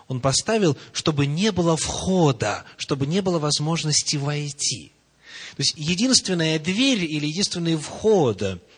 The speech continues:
место входа, которое упоминается в повествовании до сего момента, это именно вход в Эдемский сад. Помня это, давайте прочитаем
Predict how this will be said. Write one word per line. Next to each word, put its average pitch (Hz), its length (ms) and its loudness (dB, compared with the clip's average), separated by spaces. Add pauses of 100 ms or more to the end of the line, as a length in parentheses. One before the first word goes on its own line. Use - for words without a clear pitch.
место 175 480 2
входа, 123 420 -2 (180)
которое 175 260 2
упоминается 190 720 0
в - 40 -8
повествовании 147 520 -2
до 165 140 -2
сего 151 200 -2
момента, 151 500 -2 (280)
это 120 160 -6
именно 151 580 -4 (200)
вход - 520 -6 (520)
в 120 280 -2
Эдемский 120 580 -8
сад. - 540 -8 (1000)
Помня 190 280 0
это, 170 400 0
давайте 131 480 -2 (300)
прочитаем 127 720 -4